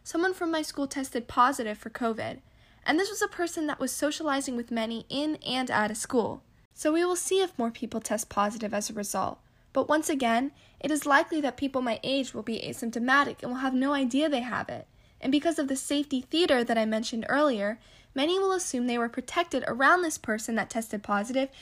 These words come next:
because they were wearing a mask. But there are teachers and staff at my school who are older and are at high risk for coronavirus, and many students live with older parents and grandparents. So things could get really bad quickly if asymptomatic carriers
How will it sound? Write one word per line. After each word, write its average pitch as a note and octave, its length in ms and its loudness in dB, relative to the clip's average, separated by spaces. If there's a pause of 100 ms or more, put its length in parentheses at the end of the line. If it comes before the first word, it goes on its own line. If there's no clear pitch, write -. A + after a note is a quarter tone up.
(140)
because D#4 240 0
they D#4+ 100 0
were D#4 120 2
wearing D#4 300 2
a D#4 60 0
mask. D#4+ 580 2 (460)
But D#4 140 2
there F4 180 6
are F4 40 4
teachers F4 500 2
and C#4+ 160 0
staff D4 340 0
at D4 80 -4
my B3 140 -2
school B3+ 400 0
who C4+ 140 -2
are C4 180 0
older C#4+ 320 4
and A#3+ 220 -4
are B3 60 0
at A3+ 140 -4
high D4+ 280 4
risk D4 340 -4
for B3+ 80 -4
coronavirus, B3 800 -2 (320)
and C#4 160 2
many E4 200 2
students D#4+ 440 -4
live C4+ 120 4
with C4 160 0
older C4 280 0
parents C4+ 400 -4
and B3 100 -4
grandparents. A#3 840 -4 (360)
So - 160 -2
things F4 280 0
could E4 120 -4
get A#3 280 -4
really D4 260 2
bad A#3 380 -2
quickly A3+ 420 -8
if - 160 -12
asymptomatic B3+ 800 -2
carriers B3+ 520 -2